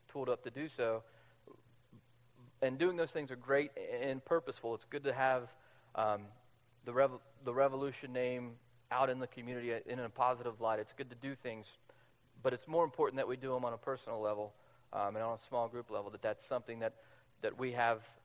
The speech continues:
value for, something that, that we place importance on.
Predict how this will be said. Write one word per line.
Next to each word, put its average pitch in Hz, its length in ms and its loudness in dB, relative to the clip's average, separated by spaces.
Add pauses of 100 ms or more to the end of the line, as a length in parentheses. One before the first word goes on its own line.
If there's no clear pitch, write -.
(120)
value 120 460 6
for, 110 180 -2
something 117 320 -6
that, 113 240 -2
that 113 100 -2
we 123 100 -2
place 117 300 0
importance 113 560 -4
on. 104 220 0